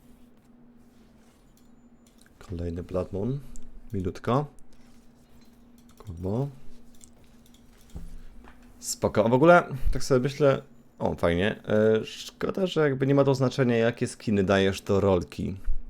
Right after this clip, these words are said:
Powinno być tak, że im droższy skin dajesz do rolki, to większa szansa jakby na dostanie lepszego skina, prawda? Ale nie ma czegoś takiego w lolu. Trochę szkoda. Troszkę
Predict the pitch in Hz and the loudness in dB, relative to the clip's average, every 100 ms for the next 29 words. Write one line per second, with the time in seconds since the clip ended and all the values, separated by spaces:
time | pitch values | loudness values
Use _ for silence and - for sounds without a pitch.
0 | - - - - _ _ _ _ - 127 | -12 -16 -20 -20 _ _ _ _ -4 -2
1 | 117 - 110 107 92 104 110 101 104 - | 0 0 0 2 0 2 0 0 -2 -2
2 | 87 - 92 92 85 98 98 107 - 92 | -8 -4 0 0 -2 -2 -2 -2 -4 -2
3 | 104 101 98 101 98 101 90 95 92 92 | -2 -4 -4 -4 -2 -2 0 0 0 0
4 | 92 - 92 92 90 92 - 85 - 90 | -2 -2 -2 -2 -2 -4 -6 -8 -6 -4
5 | 107 120 - - - _ _ _ _ _ | -4 -6 -16 -20 -20 _ _ _ _ _
6 | _ _ _ - - 104 120 85 80 87 | _ _ _ -10 -2 4 6 4 2 -6
7 | - 90 - 90 90 - - - - - | -8 -6 -4 -4 -4 -8 -14 -16 -14 -14
8 | - - - - 139 110 - 87 - - | -18 -20 -20 -10 -8 -6 -6 -6 -8 -20
9 | - - - - _ - _ _ - - | -20 -20 -20 -20 _ -20 _ _ -20 -20
10 | _ - 113 117 120 - - 101 101 | _ -12 -8 -6 -6 -10 -8 -4 -4